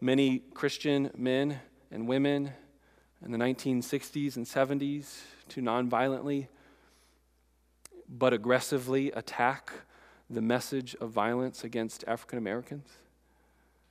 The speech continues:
So, Lord, I pray that whatever those enemies might be now, whoever around the room that we're struggling to love, that the simple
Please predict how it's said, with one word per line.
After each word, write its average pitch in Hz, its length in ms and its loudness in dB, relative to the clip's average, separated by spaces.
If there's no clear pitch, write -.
So, 156 120 0
Lord, 156 160 12
I 160 80 12
pray 165 260 12
that 151 160 12
whatever 160 540 12
those 143 600 8
enemies 151 460 6
might 139 320 4
be 143 160 2
now, 156 480 4
whoever 143 640 4
around 139 320 6
the 135 80 4
room 151 420 6
that - 80 -16
we're 127 140 -2
struggling 143 680 4
to - 100 -6
love, 135 600 4
that - 120 -12
the - 80 0
simple 160 560 6